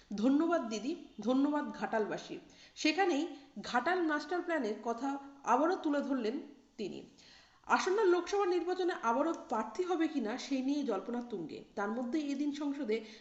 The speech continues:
ঘাটালের সমস্যার কথা তুলে ধরলেন তৃণমূল সাংসদ তথা অভিনেতা দেব।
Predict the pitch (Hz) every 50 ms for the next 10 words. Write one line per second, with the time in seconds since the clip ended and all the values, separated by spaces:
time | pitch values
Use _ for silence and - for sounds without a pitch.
0 | - - 208 - 220 226 233 285 294 339 330 330 - - 285 285 294 302 - -
1 | 381 359 349 359 339 349 339 - 311 285 277 285 262 294 277 254 190 160 - -
2 | - - - - - 320 311 349 370 381 392 370 381 381 359 330 - 370 359 349
3 | - 285 277 240 202 - - - 240 214 240 247 254 247 262 220 - 175 156